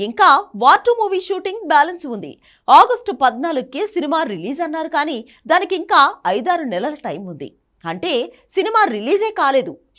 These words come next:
షూటింగు పూర్తి కాలేదు. అంతలోనే ఎన్టీఆర్కి చోప్రా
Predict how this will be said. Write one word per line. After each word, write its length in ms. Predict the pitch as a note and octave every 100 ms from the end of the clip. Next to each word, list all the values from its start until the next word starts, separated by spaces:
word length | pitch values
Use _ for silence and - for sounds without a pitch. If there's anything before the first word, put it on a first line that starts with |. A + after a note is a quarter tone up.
| -
షూటింగు 480 | A3+ A3+ B3+ B3 E4+
పూర్తి 240 | C#4 C4 C4+
కాలేదు. 300 | G#3+ F#3+ F3 - _ _ _ C4
అంతలోనే 480 | G#4+ B4 A#4 E4 D4 E4 A#3
ఎన్టీఆర్కి 540 | E4+ G#4 G4+ E4 D4 F4+ -
చోప్రా 340 | F4 E4+ G4+